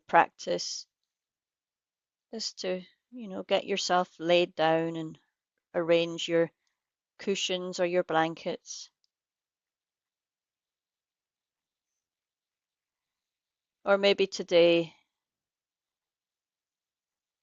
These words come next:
you feel more comfortable sitting down. And we can drop awareness into that, arriving into the chair,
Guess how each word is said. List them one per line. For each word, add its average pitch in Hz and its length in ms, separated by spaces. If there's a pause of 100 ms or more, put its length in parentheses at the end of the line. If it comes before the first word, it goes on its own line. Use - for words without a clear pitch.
you 180 80
feel 190 320
more 180 220
comfortable 185 680
sitting 185 460
down. 170 320 (2750)
And 180 120
we 175 100
can 190 200
drop 180 300
awareness 175 800
into 175 680 (1160)
that, 170 280
arriving 180 680
into 180 280
the 185 100
chair, 165 600